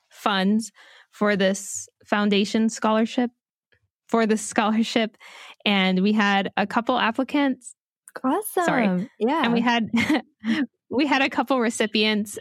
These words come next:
Speaker 1: and since the passport office in both Canada and the U S, which is where we are searching, since they have reopened, our recipients are starting on their applications. So hopefully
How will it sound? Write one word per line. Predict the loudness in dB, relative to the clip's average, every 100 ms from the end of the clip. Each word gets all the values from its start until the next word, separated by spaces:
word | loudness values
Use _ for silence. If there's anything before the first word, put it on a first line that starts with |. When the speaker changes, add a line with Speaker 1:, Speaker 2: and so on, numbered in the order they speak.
| -2
Speaker 1:
and | 0 2 2 0 -4 _ _ _ _ _
since | -8 -2 0 0 -2 -6 -6
the | -2 2 0
passport | 0 -2 -2 -2 0 0 -2 -6 _ _ _ _ _ _ _ _ -4
office | -2 0 0 0 -4 -4
in | -2 0 0
both | 0 -2 -2
Canada | 0 0 0 0
and | 0 2
the |
U | 2 2
S, | 0 -2 -6 -10
which | -4 -2 -2
is | -2
where | 0 0 0
we | -2
are | -2 -2 -2 -6 -12 _ _ _ -12
searching, | -2 -2 0 -2 0 -2 -6 -18
since | -4 0
they | 2
have | 0 0
reopened, | 0 2 0 0 0 0 0
our | 0 0
recipients | 0 -2 -2 0 0 0 -4 -6
are | -2 -2
starting | -2 0 0 0
on | 0 0
their | 0 0
applications. | -2 -2 -2 -2 0 0 0 0 -2
So | -2 -2
hopefully | -4 -6 -2 0 0 -2